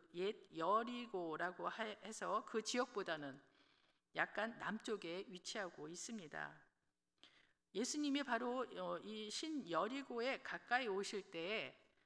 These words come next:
한 소경이 길가에 앉아 구걸했다고 합니다. 마가복음에서는 이 소경을 바디메오라고 했습니다.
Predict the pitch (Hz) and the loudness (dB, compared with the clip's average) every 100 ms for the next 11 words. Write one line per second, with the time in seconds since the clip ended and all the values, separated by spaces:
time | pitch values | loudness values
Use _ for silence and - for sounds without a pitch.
0 | _ - 254 247 233 233 302 294 262 233 | _ -6 -2 -2 -2 0 -2 0 0 0
1 | 202 269 220 208 196 190 175 165 202 - | -2 -4 -6 -4 -2 -2 -2 -4 -8 -8
2 | 190 180 170 196 262 - 208 151 165 208 | -4 -2 -2 -4 -4 -2 -2 -2 -4 -6
3 | - 247 202 151 147 143 139 _ _ _ | -6 -4 -4 -4 -6 -6 -14 _ _ _
4 | _ _ _ _ _ _ _ _ - 165 | _ _ _ _ _ _ _ _ -2 -2
5 | 196 254 269 262 247 220 214 226 190 196 | 4 4 4 -2 -2 -2 -4 -4 -6 -6
6 | - 277 254 208 196 277 285 - 180 196 | -4 -2 -2 -2 -2 -2 -2 -8 -4 -4
7 | 175 170 165 156 151 143 147 165 185 240 | -4 -6 -6 -4 -4 -4 -6 -6 -6 -8
8 | - 202 147 143 147 | -8 -10 -10 -12 -12